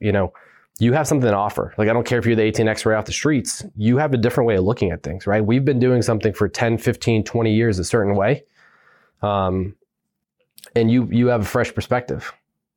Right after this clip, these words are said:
So never be afraid to, to raise your hand and say, "Hey, what about this?" And I had a guy, um, at an E six who, you know, deployed with us on one of the last trips I went to Iraq.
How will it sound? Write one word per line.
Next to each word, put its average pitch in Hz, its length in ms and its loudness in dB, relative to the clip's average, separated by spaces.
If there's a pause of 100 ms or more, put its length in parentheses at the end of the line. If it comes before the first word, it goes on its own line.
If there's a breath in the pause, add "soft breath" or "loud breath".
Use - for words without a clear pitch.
(140)
So 104 560 0
never 113 260 0
be 120 140 2
afraid 117 360 0
to, 113 120 2
to 107 160 0
raise 107 200 0
your 104 100 2
hand 107 200 0
and 95 80 0
say, 101 180 0
"Hey, 110 220 2
what 101 260 0
about 92 280 -2
this?" - 460 -6
And 98 360 2 (720 soft breath)
I 113 80 0
had 113 140 0
a 110 40 0
guy, 110 440 2
um, 98 640 0
at 113 120 0
an 107 80 0
E 117 80 2
six - 460 -2 (160)
who, 101 300 2
you 98 160 0
know, 101 100 2
deployed 107 300 0
with 107 100 0
us 107 80 -4
on 104 80 2
one 98 100 0
of 101 80 2
the 98 80 2
last 104 200 -2
trips - 200 -2
I 107 60 2
went 104 200 0
to 107 60 0
Iraq. 104 440 0